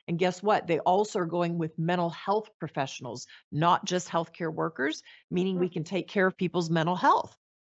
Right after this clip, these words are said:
Speaker 1: That is a really smart thing to be doing. So that, I think, has been a good goal that the Biden administration has had, as well as listening to the science. And then, yes, rejoining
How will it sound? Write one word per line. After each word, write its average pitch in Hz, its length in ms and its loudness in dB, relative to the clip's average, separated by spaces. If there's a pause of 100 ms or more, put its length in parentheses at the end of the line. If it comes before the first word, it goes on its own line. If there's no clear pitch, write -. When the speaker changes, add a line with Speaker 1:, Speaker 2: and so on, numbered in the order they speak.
Speaker 1:
That 202 280 2
is 254 140 -4
a 262 60 -6
really 233 260 -4
smart 175 460 -6
thing 165 240 -8
to 202 120 -10
be 202 140 -8
doing. 262 460 -6 (380)
So 202 360 2 (340)
that, 208 280 2
I 262 100 0
think, 226 220 -6
has 202 180 -4
been 202 180 -4
a 185 60 -2
good 175 320 -4
goal 170 300 0
that 240 120 -6
the - 80 -10
Biden 208 180 2
administration 214 640 -2
has 220 100 -4
had, 226 280 2
as 175 160 -4
well 180 140 -2
as 175 100 -4
listening 180 340 -6
to 180 60 -4
the 165 120 -6
science. 185 500 -2 (300)
And 214 100 0
then, 220 160 2
yes, 277 480 0
rejoining 214 1300 0